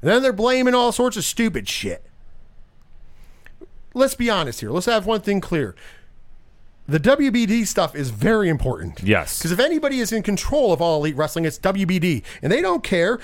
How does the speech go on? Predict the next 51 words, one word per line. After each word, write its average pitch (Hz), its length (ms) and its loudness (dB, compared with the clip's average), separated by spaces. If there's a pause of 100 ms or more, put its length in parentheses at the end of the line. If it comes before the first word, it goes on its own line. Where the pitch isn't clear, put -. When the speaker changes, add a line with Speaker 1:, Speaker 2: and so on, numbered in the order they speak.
(120)
Speaker 1:
They, 226 160 2
they 240 140 0
could 302 120 0
have 277 100 0
the 254 60 -2
greatest 285 540 0
fucking 311 360 -2
ratings 302 340 0
of 269 100 2
all 294 160 4
time. 269 460 0 (1080)
They 320 140 2
could 302 100 0
be 302 120 2
number 311 280 2
one 311 160 4
in 311 60 0
the 302 80 0
demo. 294 360 4
They 226 140 4
could 269 100 -4
be 262 80 0
number 262 200 2
one 262 120 2
in 262 80 -2
the 247 80 2
solid 247 320 2
number. 196 180 4
They 226 120 4
could 254 100 -4
get 196 140 -2
two 269 220 -4
million 262 260 -2
fucking, 254 320 -6
and 208 160 2
if 233 100 2
they 269 160 2
wanna 269 320 2
cut 277 300 0
them, 269 160 4
they 233 140 4
can 208 120 0
cut 147 180 2
'em. 80 120 -10 (180)
Speaker 2:
Mm-hmm. - 2000 -6
Speaker 1:
So 233 180 4
why, 220 640 2 (200)
when 214 180 2
you 247 160 2
are 254 140 -4
in 233 460 2